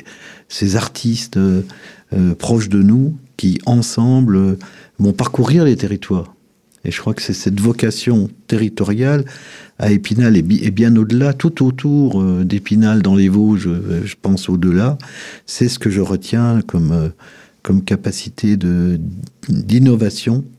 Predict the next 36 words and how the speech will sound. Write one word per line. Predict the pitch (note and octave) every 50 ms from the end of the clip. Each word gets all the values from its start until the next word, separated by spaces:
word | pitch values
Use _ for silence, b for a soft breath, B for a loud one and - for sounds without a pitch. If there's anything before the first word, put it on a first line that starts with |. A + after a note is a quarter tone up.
| - - -
de | G#2 F#2+
cet | - - - - G#2
ensemble | G2 F#2+ - G#2+ G2+ - G2
orchestral | F2+ - - F2+ - - - - G2+ F#2+
Épinal | F2+ - - - - F2+
de | E2+ D#2+
la | D#2
Bonne | F#2 D#2+ D#2 F2
Image. | E2 D2+ G2 C3+ D3 B2+ -
Ils | F#2 F#2+
ont | G2+ F#2+ B B B B B B B B B -
les | F#2
mêmes | G2 A2 A#2 A#2+ A2
objectifs | A#2 G2 F#2 - - - - - - -
que | - F#2+
moi, | F#2 G2 G#2+ B2+ D#3+ F3
c'est, | E3+ - - - - - B B B B B B
et | F#2 F#2
que | - -
nous, | F#2 F#2 A#2 D#3 G3 F#3+ - - B B B B
c'est | - - F2+ -
de |
faire | - - F2 -
partager, | - B2+ - - - A2 G#2 G#2 G#2+ A2+ A2+ A2 G#2+ G2+
euh, | F#2 E2+ E2+ F2+ F2 - B B B B B B B B
la | G2 F#2
musique | F#2 F#2 F#2 F#2+ F#2 F#2+
classique | - - G2 F#2 - - A2 G#2 - -
au | F#2 E2
plus | - - A2+ G2+
grand | G2 G2+ G2 F#2+
nombre, | A2+ C#3 E3 F3+ F3 B B B B B
mais | - G#2 A2+ G#2+ -
en | A#2+ A2 G#2+
allant | G#2+ G#2+ G#2+ A#2+ C#3+ D#3 D3
vers | A2+ G2+ A2 C#3+ E3+ F3 D#3+ A#2+ -